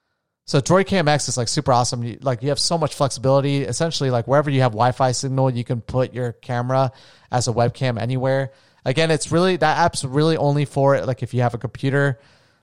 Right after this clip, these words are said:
Um, if you have questions on how to stream directly from the apps themselves, like Twitch, Facebook, or YouTube, and you need some guidance on that, please reach out to me as well. Um, and then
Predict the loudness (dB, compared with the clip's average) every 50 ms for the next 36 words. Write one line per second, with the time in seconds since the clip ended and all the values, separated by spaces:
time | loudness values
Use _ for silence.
0 | _ _ 2 4 6 6 6 4 4 2 4 4 4 4 4 2 2 2 2 0
1 | 2 2 4 4 4 2 2 0 0 0 0 0 2 0 0 -2 -6 -4 0 2
2 | 2 2 0 0 -4 -4 -2 0 0 0 0 0 -2 -4 -4 -4 -4 -4 -4 -4
3 | -4 -4 -4 -2 0 0 0 0 0 -2 -6 -6 -6 -4 -2 -2 -2 -2 -4 -6
4 | -2 -2 -2 -2 -2 -2 0 0 0 0 -2 -6 _ -4 -4 -2 -2 -2 -4 -4
5 | -2 -2 0 2 2 0 -2 -6 _ _ _ _ _ _ _ -6 -4 -2 0 0
6 | 0 -2 -2 -6 -4 -2 0 0 0 -2 -2 -4 -2 0 -2 -2 -2 -4 -4 -4
7 | -4 -4 -4 -4 -2 -2 -2 -2 -4 -4 -2 -2 -2 -2 -4 _ _ _ _ _
8 | _ _ _ 0 2 2 2 4 4 4 6 6 4 2 0 _ _ _ _ _
9 | _ _ _ _ _ 0 2 4 4 4 4 2 2 0 -4 -10 _ -4 -2 0
10 | 2 2 0 0